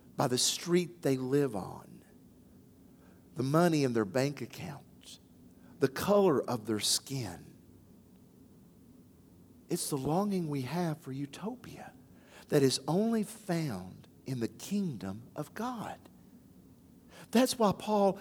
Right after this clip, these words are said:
emphasizes in Galatians that in Christ there's neither barbarian or freeman, Jew or Gentile, slave or freeman. He says, "All are one in him." Hence the proclamation of John in the wilderness. Notice where this preaching's happening.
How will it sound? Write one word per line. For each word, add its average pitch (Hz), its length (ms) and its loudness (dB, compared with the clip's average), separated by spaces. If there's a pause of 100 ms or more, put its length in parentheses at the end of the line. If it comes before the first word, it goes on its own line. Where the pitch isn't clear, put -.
(200)
emphasizes 165 680 0
in 160 80 -2
Galatians 170 600 2
that 151 180 2
in 254 240 2
Christ 254 520 -2
there's 247 180 -4
neither 196 240 2
barbarian 135 760 4
or 117 80 2
freeman, 170 600 0 (640)
Jew 139 320 4
or 156 160 8
Gentile, 214 800 2 (640)
slave 196 560 6
or 165 80 4
freeman. 220 460 4 (120)
He 233 140 2
says, 214 320 6
"All 233 380 8
are 175 140 6
one 180 580 6 (200)
in 185 400 4
him." 269 380 0 (240)
Hence 311 300 4
the 247 100 2
proclamation 240 960 4 (180)
of 196 160 4
John 247 500 6
in 240 220 6
the 269 80 4
wilderness. 254 680 4
Notice 311 300 4
where 269 140 -2
this 226 160 2
preaching's 233 520 -4
happening. 185 600 -2